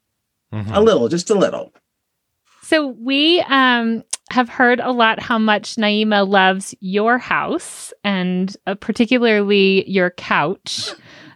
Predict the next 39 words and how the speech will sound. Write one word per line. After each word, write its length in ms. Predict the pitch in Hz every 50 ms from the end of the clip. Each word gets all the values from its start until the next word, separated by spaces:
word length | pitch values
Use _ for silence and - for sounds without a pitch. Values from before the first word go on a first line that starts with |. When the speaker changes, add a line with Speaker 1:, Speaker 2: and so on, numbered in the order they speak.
| _ _
Speaker 3:
Uh, 300 | 202 196 185 175 170 165
but 300 | - 202 - 226 214 165
we 240 | 220 233 269 302 339
wanna 260 | 359 370 359 349 330
know 240 | 311 285 269 269 269
what 220 | 254 233 220 -
you 420 | - 202 202 208 233 254 294 339 359
think 540 | - - 262 220 202 196 202 196 - - - -
about 380 | 202 190 196 175 180 170 - - _ -
Jamila's 680 | 180 - - 196 190 190 196 208 214 202 175 143 160 -
house. 500 | - - 131 - - - - - - - 285 -
<laughs> 120 | - - 180
Speaker 2:
Oh, 140 | 185 180 170
I 140 | 185 208 202
love 420 | 165 165 165 196 220 220 180 170
it. 420 | 175 160 151 139 127 117 101 - - -
I, 140 | 143 147
you 100 | - 202
know, 100 | 180 165
I, 120 | 160 175 160 151 131 -
I, 300 | 147 156 - 80 143 151
I 40 |
could 180 | 147 185 151 143
live 240 | 143 156 190 190 -
here. 720 | 202 180 156 156 156 151 151 - 139 127 113 101 92 - - -
I 100 | 131 147 147
could 180 | - 147 151
do 200 | 156 170 175 185
this 240 | 180 - 294 294 -
Speaker 3:
Yeah. 60 | 339 - - - - - - - - - - _ _ -
Speaker 2:
alone. 560 | 143 151 147 143 131 120 104 101 - - - _ _ _ _ - - - _ _
<laughs> 100 | - 175 - - - - - _ _ _ -
Speaker 3:
<laughs> 100 | 302 - - 370 262 277 - - - - 622 - 659 - - - - - 571 539 - - _ - 508 508 - _ _ - 508 - _ _ -
Speaker 2:
Naima 840 | 170 170 170 170 175 190 202 214 220 214 208 196 180 151 123 117 127 135
likes 480 | 160 170 165 165 170 170 160 - - 170
my 320 | 165 160 160 160 165 165
house, 480 | 170 - 156 143 131 131 139 139 - -
I 160 | 147 143 131
think, 800 | - _ _ - 180 170 139 - - - 131 127 - - -